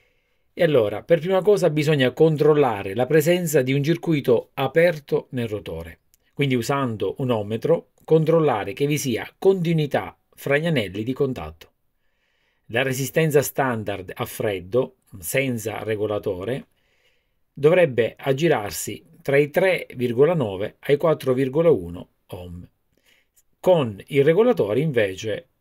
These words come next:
il, la resistenza si abbassa da due virgola otto a tre ohm. Se non c'è continuità, chiaramente bisogna sostituire il rotore. Poi bisogna controllare che il rotore non sia collegato alla massa.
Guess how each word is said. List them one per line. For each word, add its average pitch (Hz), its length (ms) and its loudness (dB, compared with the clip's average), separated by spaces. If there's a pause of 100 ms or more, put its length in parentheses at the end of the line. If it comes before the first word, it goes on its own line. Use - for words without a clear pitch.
il, 110 880 -2
la 120 120 0
resistenza 127 560 -2
si 156 100 -2
abbassa 101 600 -6
da 127 180 -2
due 151 160 2
virgola 160 380 2
otto 101 540 -6
a 131 140 -4
tre 110 240 -6
ohm. 87 360 -12 (720)
Se - 240 0
non 190 160 0
c'è 165 180 2
continuità, 135 680 -2 (220)
chiaramente 117 560 -2
bisogna 104 560 -6
sostituire 120 840 -4
il 127 140 -6
rotore. 104 480 -4 (2500)
Poi 170 160 2
bisogna 143 340 2
controllare 135 800 0
che 147 120 0
il 156 60 6
rotore 160 520 2
non 156 200 0
sia 147 180 2
collegato 113 460 0
alla 95 140 -6
massa. 82 480 -14